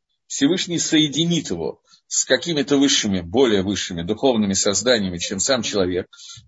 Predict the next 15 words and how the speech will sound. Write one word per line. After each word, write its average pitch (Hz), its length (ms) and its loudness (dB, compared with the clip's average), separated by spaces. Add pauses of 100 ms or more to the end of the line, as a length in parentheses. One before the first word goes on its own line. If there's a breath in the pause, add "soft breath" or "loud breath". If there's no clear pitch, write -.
Если 139 400 0
проще - 460 2
сказать, 87 340 0
с - 260 -6
более 156 340 4
высокими, 127 720 -4 (420)
э, 107 640 6
звеньями 120 540 -2
цепочки, - 760 0
о 95 100 0
которой 139 340 0
мы 127 120 -4
говорим, 131 320 0
соединяющие 123 880 -4
нас 92 360 -6